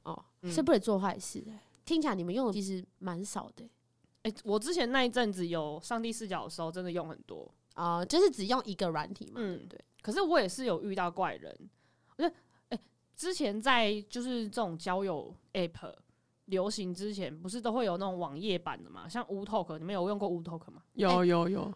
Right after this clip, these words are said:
Speaker 1: 我觉得 Woo Talk 真的是，我发现网络是一个很奇妙的东西，就是当你看不到脸的时候，当你可以匿名的时候，人性就显露无遗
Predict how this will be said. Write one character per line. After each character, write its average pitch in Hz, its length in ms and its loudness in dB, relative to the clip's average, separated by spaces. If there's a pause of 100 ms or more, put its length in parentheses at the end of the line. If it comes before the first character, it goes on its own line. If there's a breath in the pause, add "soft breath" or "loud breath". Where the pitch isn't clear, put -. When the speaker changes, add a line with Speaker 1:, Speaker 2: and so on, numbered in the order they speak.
Speaker 1:
我 359 120 8
觉 320 60 8 (100)
得 339 60 8
Woo 381 160 8
Talk 330 320 10
真 277 140 8
的 277 120 8
是， 247 420 4 (240)
我 233 120 10
发 359 220 12
现 359 280 8
网 214 200 8
络 247 220 2
是 254 160 2
一 233 60 4
个 208 100 2
很 190 200 0
奇 175 200 0
妙 208 160 4
的 175 80 4
东 170 200 2
西， 165 280 -2
就 269 120 0
是 339 140 4
当 269 300 4
你 202 220 2
看 262 300 6
不 185 180 0
到 196 320 8
脸 160 400 -4
的 170 120 -4
时 165 200 -4
候， 165 380 0
当 247 160 6
你 247 60 4
可 226 120 2
以 196 100 4
匿 214 240 2
名 160 100 0
的 151 160 -2
时 151 100 -6
候， 170 240 4
人 190 300 4
性 233 240 0
就 240 120 2
显 196 340 0
露 202 240 6
无 165 280 -4
遗 196 200 -12